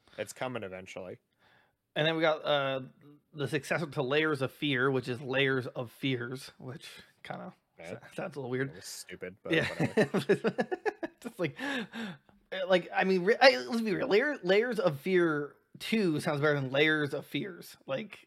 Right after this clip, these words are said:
Speaker 2: I don't know. It just, it doesn't sound right. Uh, yeah, so it's a fr-, it's promising a surprising new story and gameplay direction, which I don't know what that means with n-, gameplay direction. Uh, it's gonna
Speaker 1: Yeah.
Speaker 2: release in early twenty twenty-three for consoles and P C.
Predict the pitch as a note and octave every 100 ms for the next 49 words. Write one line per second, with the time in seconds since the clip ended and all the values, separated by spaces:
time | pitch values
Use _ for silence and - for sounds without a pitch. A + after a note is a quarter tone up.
0 | - - _ _ C#3+ C#3 A#2+ B2 D#3 C#3+
1 | F3 E3+ A3 F#3 - D3+ G3+ F3+ - -
2 | _ _ _ _ - - - - D3+ D#3
3 | D3+ D#3 D#3+ C3+ E3+ D#3 C#3+ D3+ - G3+
4 | A3+ A3+ B3 A#3+ G3+ D3+ - A2+ A3+ A#3
5 | F#3+ F3+ - F#3+ D3 A#2+ E3 F3+ E3 C#3
6 | D3 - C#3 B2 B2 - - _ _ _
7 | _ _ _ B2+ A#2+ B2 B2+ D3+ D#3+ D3+
8 | C#3 B2 C3+ _ C3+ C3+ C#3 B2 B2 B2+
9 | B2+ D3+ - - _ _ D3 C3+ D3 E3
10 | D#3+ D#3+ D3 D3 D#3 D#3 - C#3+ C3+ C3
11 | - F3+ - C3 C3 B2 A2+ B2+ -